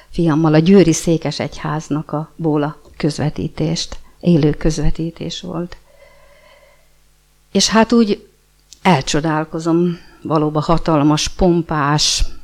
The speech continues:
rendkívül sok tehetség és fáradtság és áldozat benne van abban a katedrálisban. De Isten így gondolta el, testvérek, a mi, a mi lelki életünket,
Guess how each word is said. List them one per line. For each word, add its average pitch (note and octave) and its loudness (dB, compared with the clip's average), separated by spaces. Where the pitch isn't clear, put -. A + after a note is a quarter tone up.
rendkívül E3+ 4
sok - 0
tehetség D3+ 0
és D3 -2
fáradtság D3 0
és D3+ -8
áldozat D#3 -2
benne D3+ -4
van D3+ -8
abban C#3 -8
a D#3+ -8
katedrálisban. E3 -6
De - -4
Isten A3+ 0
így A3 -2
gondolta G#3 -4
el, E3+ -8
testvérek, - -12
a F3 -2
mi, E3+ 2
a E3+ 2
mi F3+ 6
lelki F3 4
életünket, F3 -2